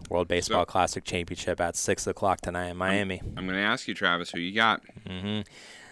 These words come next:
Speaker 1: Uh, I think it would be a big upset if, uh, U S A wins, but of course I'm gonna go with U S A all the
Speaker 2: I,
Speaker 1: way.
Speaker 2: I know you're going U S A.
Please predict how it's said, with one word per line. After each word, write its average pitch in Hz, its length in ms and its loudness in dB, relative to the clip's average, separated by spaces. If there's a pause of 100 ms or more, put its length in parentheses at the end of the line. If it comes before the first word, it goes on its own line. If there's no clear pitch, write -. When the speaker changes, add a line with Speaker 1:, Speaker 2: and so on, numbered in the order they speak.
(300)
Speaker 1:
Uh, 120 320 12
I 113 120 6
think 123 160 6
it 123 40 10
would 113 140 10
be 113 160 8
a 101 60 10
big 120 320 10
upset 98 400 6
if, 92 360 6
uh, 92 300 6
U 95 220 4
S 92 220 2
A 95 120 6
wins, 95 320 0
but 90 160 2
of 92 120 0
course 92 320 4
I'm 92 120 2
gonna 92 180 2
go 90 200 6
with 92 200 2
U 95 160 4
S 87 200 0
A 87 140 0
all 87 160 2
the 107 80 6
Speaker 2:
I, - 20 6
Speaker 1:
way. 92 180 6
Speaker 2:
I - 20 6
know 131 120 2
you're 127 160 2
going 104 320 4
U 90 160 2
S 85 220 0
A. 73 240 0